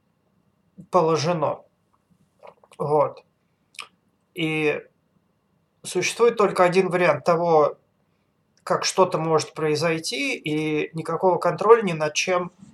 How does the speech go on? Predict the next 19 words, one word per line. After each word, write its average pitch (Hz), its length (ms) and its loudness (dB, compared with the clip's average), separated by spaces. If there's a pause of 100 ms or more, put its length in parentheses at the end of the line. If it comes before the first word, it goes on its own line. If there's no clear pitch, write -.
нет. 151 420 -4 (3250)
В - 80 -6
общем, 196 440 -2 (600)
попрыгал 196 520 2
я 180 180 4
с - 100 -4
одной 175 580 0 (800)
вещи 165 400 0
на 156 140 -4
другую, 233 560 -4
как-то - 260 -4
получилось 170 440 -4
сумбурно. 143 600 -2 (840)
В - 60 -8
общем, 190 440 0 (400)
закончу 196 560 2
видео 190 380 0
вот 180 220 0
чем. 120 400 -4